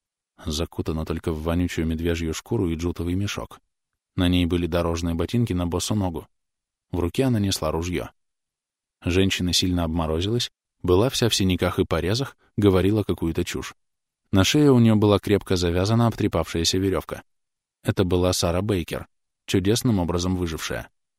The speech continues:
Он бездумно потягивал виски, глядя, как за Оливией закрывается дверь кухни. «Отлично, приятель.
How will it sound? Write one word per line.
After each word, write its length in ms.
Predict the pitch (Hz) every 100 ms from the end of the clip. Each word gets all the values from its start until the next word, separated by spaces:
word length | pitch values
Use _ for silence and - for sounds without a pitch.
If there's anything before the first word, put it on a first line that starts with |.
| _ _ _ _ _ _ -
Он 200 | 113 135
бездумно 480 | 127 113 123 120
потягивал 560 | 104 98 101 98 90 85
виски, 300 | 101 147 -
глядя, 280 | 104 104 101
как 160 | 95
за 140 | 90 92
Оливией 400 | 92 120 117 107
закрывается 600 | 92 98 92 90 92 98
дверь 240 | 90 82
кухни. 400 | - 85 78 67 - _ _ _ _ _ _ -
«Отлично, 800 | 90 - - 85 80 - 73 73
приятель. 500 | 78 80 73 60